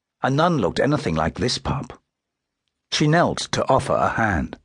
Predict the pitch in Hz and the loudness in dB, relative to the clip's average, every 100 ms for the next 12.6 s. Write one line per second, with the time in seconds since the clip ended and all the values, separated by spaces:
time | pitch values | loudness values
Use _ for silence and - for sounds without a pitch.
0 | _ _ _ _ _ _ - 113 117 151 | _ _ _ _ _ _ -4 -2 2 2
1 | 165 135 117 113 117 - 104 - 139 120 | 2 2 0 -2 -2 -4 -4 0 0 0
2 | 85 87 - 104 117 98 - - - _ | 0 0 -2 -2 -2 -2 -4 -10 -14 _
3 | _ _ _ _ _ _ _ - - 123 | _ _ _ _ _ _ _ -4 -2 4
4 | 151 143 135 135 139 123 - - - - | 4 4 0 2 2 2 -2 -8 -14 -20
5 | _ _ _ 117 117 139 139 135 80 95 | _ _ _ -2 0 2 0 0 0 0
6 | 87 - - - _ _ _ _ _ _ | -2 -4 -10 -16 _ _ _ _ _ _
7 | _ _ _ _ _ _ _ 339 - 349 | _ _ _ _ _ _ _ 0 2 4
8 | 381 392 214 185 123 85 - _ _ _ | 6 4 2 0 -2 -4 -8 _ _ _
9 | _ _ - 92 80 - 92 87 90 - | _ _ 0 0 0 -4 -4 -2 -4 -4
10 | 104 - - 294 - 339 370 339 233 254 | -8 -10 -2 0 2 4 4 4 2 2
11 | 277 330 285 123 107 - - - 311 330 | 4 4 4 2 0 -6 -8 0 2 2
12 | - 285 233 226 254 | 2 2 2 0 0